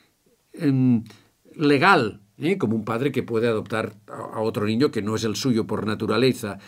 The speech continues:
sino que es algo intrínseco, es algo misterioso. Y este, em, saber, saberse, pues, hijo de Dios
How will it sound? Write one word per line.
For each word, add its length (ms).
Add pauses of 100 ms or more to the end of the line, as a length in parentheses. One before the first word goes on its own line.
sino 280
que 80
es 80
algo 240
intrínseco, 840 (260)
es 240
algo 460 (320)
misterioso. 920 (240)
Y 260
este, 580 (340)
em, 560
saber, 600 (240)
saberse, 840 (460)
pues, 400
hijo 320
de 100
Dios 580